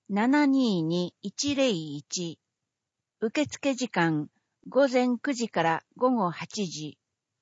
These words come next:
二月五日土曜から十三日日曜は、土曜日曜祝日も対応。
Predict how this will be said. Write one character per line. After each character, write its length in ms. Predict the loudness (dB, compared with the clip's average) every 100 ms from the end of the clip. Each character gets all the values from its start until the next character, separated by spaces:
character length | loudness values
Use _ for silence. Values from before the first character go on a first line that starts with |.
| _ _ _ _ -2
二 140 | 2
月 300 | 2 0 -2
五 280 | -2 -4 -2
日 180 | 0 2
土 160 | 2
曜 260 | 2 2 2
か 140 | 0
ら 200 | 0 0 -4
十 260 | -6 -4 -2
三 280 | 0 2 2
日 300 | -2 -4 -4
日 400 | -4 -6 -4 0
曜 160 | 2
は、 280 | 2 2 0 _ _ _ -2
土 200 | 2 4
曜 300 | 4 2 2
日 380 | 0 -2 -4 0
曜 300 | 2 0 -2
祝 320 | -4 -6 -4
日 260 | -4 -4
も 160 | -2 -2
対 360 | 0 -2 0 0
応。 360 | -2 -4 -8